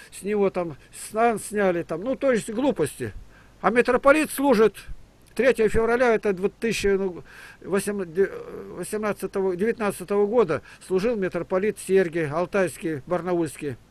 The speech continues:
Иванников. Батюшка наградил крестом с, с украшениями, с себя снял, на него надел. Но отношения-то, ну, просто отцовские, братские.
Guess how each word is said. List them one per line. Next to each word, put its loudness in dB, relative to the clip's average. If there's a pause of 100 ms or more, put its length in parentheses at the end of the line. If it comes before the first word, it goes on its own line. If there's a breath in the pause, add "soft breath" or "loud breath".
(360 soft breath)
Иванников. 0 (500 soft breath)
Батюшка 0
наградил 0
крестом -2
с, -20
с -2
украшениями, 2
с -6
себя 0
снял, 0
на 0
него 4
надел. 2 (1200 soft breath)
Но -2
отношения-то, 4
ну, -6 (160)
просто 0
отцовские, 2
братские. -2